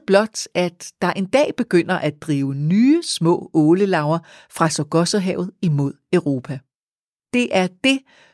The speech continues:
Sune Riis Sørensen og hans kollegaer arbejder på at efterligne. Og de er både drevet af videnskabelig nysgerrighed og håbet om at kunne redde ålen, inden den forsvinder.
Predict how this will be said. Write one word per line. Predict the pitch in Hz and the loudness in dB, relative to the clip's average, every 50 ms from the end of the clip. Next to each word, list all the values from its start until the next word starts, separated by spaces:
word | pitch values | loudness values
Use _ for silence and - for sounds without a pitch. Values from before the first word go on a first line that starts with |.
| _ - | _ -8
Sune | - - 202 185 185 190 196 | -2 0 2 4 4 4 2
Riis | 175 170 151 - | 2 0 0 -2
Sørensen | - - 170 147 - - - - 156 147 - - - | 0 2 2 2 2 -2 -6 -8 -8 -10 -12 -10 -4
og | - 175 156 | -2 0 0
hans | 165 156 - | 0 -2 -4
kollegaer | - - 175 160 143 165 165 175 170 202 190 156 156 - - | -4 -4 -2 0 2 2 2 2 2 0 0 0 -2 -2 -2
arbejder | 151 143 147 151 151 160 151 - 160 | -2 -2 -2 0 0 -2 0 -2 -4
på | 156 - - 156 | -6 -4 -6 -4
at | - - 160 - 147 | -4 -4 -6 -4 -6
efterligne. | 143 127 - - 147 131 131 - - - - - _ _ _ _ _ _ _ _ _ _ _ _ | -6 -6 -6 -6 -8 -6 -8 -10 -12 -12 -14 -14 _ _ _ _ _ _ _ _ _ _ _ _
Og | - - - | -8 -6 -4
de | 180 | -6
er | 165 | -2
både | 170 175 175 185 196 190 | 2 4 4 6 4 2
drevet | 196 - 160 156 160 170 180 180 | 0 -2 0 2 2 2 2 2
af | 165 151 143 139 131 | 2 0 -2 -2 -4
videnskabelig | 151 139 131 131 - - - - 208 196 - 180 - 175 165 147 139 | -6 -6 -6 -8 -8 -10 -6 -4 -4 -4 -4 -8 -6 -6 -6 -6 -4
nysgerrighed | 151 165 196 208 - - - 220 190 180 185 185 202 196 185 - _ _ _ _ - - - - - - | -2 0 0 0 -2 -2 0 0 0 0 0 -2 -2 -4 -4 -8 _ _ _ _ -20 -20 -20 -20 -2 0
og | 226 214 | 0 0
håbet | - - - 269 240 - - - 262 - - | 0 2 2 2 2 2 -2 -6 -8 -4 -4
om | 156 160 - _ _ _ _ _ _ | -4 -4 -4 _ _ _ _ _ _
at | 190 190 - | -4 -4 -4
kunne | - - 202 185 190 | -6 -4 -2 -2 -2
redde | - 160 143 131 135 151 165 170 - _ | -2 -2 -2 -2 -2 -4 -4 -6 0 _
ålen, | 202 208 - - 208 202 - 202 214 - _ _ _ _ _ _ _ _ | 2 2 2 0 -2 -2 -4 -4 -6 -10 _ _ _ _ _ _ _ _
inden | 175 151 135 139 143 147 | -2 -2 -2 -2 -4 -6
den | 160 160 - - | -6 -8 -8 -10
forsvinder. | - - 165 151 - - - 127 - - | -10 -10 -10 -8 -8 -8 -10 -10 -12 -12